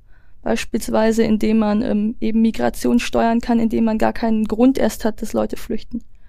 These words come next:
und sich eben international anders engagiert. Also ich glaube, dass Souveränität und die Achtung von Souveränität noch etwas ist, was in der C D U sehr hoch gehalten wird,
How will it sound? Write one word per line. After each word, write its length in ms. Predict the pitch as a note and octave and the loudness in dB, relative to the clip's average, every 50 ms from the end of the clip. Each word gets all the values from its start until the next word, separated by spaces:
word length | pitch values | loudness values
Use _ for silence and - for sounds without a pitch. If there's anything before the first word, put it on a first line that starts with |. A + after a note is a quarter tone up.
| - - - | -16 -8 -4
und 140 | - G#3+ - | -2 -2 0
sich 180 | - A3 A3 | 0 -2 0
eben 280 | - A3 G#3 A3 G#3+ G#3+ | 0 2 2 2 2 2
international 680 | G#3+ A3 - A#3 A3+ G#3+ G#3+ - - A3 A3 G#3 G#3 | 2 2 2 2 2 2 0 0 -2 0 0 0 0
anders 300 | - G#3+ G#3 A3 G#3+ - | 0 0 0 0 -2 -2
engagiert. 500 | A3 G3+ G3+ G3+ G3+ - G#3 G3+ G3+ - - - - - - - - - - - - | -2 -4 -4 -4 -4 -4 -6 -6 -8 -10 -14 -20 -20 -20 -20 -20 -20 -20 -14 -10 -8
Also 120 | G#3 - | -6 -4
ich 80 | - - | -2 0
glaube, 240 | - G#3+ G#3+ G#3+ | 2 2 4 4
dass 160 | A3 A3 G3+ - | 4 2 2 4
Souveränität 800 | A#3+ A3 A3+ G#3+ A3+ A3 G#3 G3+ G3+ - C4 C4+ D4 C4+ - | 2 2 4 4 4 2 2 2 0 0 0 2 2 2 2
und 120 | - A3 G#3+ | 0 0 0
die 140 | G#3+ - | 0 0
Achtung 340 | - C4+ - - - C4+ B3+ | 0 0 0 2 2 2 2
von 200 | B3 - A#3+ A3+ | 2 2 0 0
Souveränität 640 | A3+ A#3 A3 A3+ A3+ A3 A3 G#3+ G#3+ - A#3 A#3+ A#3 | 0 0 0 0 0 2 2 2 2 0 0 0 0
noch 140 | A3+ A3 A#3 | 0 -2 -2
etwas 300 | A#3 G#3+ - A3+ A3 - | -2 -2 -2 0 0 0
ist, 200 | - G#3+ - - | 0 -2 -2 -2
was 160 | A3 G#3+ - | -2 -2 0
in 80 | A#3 A3 | 0 0
der 100 | G#3+ G#3+ | 0 -2
C 160 | - - G#3 | -2 -2 -2
D 60 | A3 | -2
U 100 | A3 A3 | -2 -2
sehr 160 | G#3 G#3+ G#3 | -2 -2 0
hoch 180 | A3+ B3+ B3 - | -2 -2 -4 -4
gehalten 440 | - B3 B3+ B3 A#3+ - B3 A#3 - | -4 -2 -2 -2 -2 0 -2 -2 -2
wird, 200 | A#3 A#3 - | -2 -4 -6